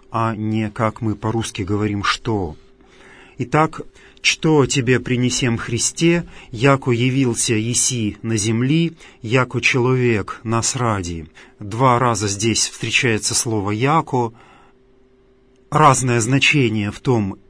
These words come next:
и в другом случае у этого церковнославянского слова. Вообще это многозначное слово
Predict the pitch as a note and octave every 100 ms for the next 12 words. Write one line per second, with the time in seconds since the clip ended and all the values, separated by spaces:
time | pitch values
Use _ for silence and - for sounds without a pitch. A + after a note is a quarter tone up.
0 | - B2+ A2 G2+ A#2+ A#2 G#2+ D#3+ D#3 D#3
1 | D3 A#2 G#2+ - - - - - - B2
2 | C3 B2 B2 A#2 A2+ C3 A#2 A2 - A#2+
3 | A#2+ A2+ A#2 G#2+ - B2 A2 G2+ G2 -
4 | - - - A#2 - C#3 B2 A2+ A2+ G#2
5 | G2+ G#2+ A2 A#2 D#3 D#3+ - B2 A#2+ -
6 | B2 A2 G#2+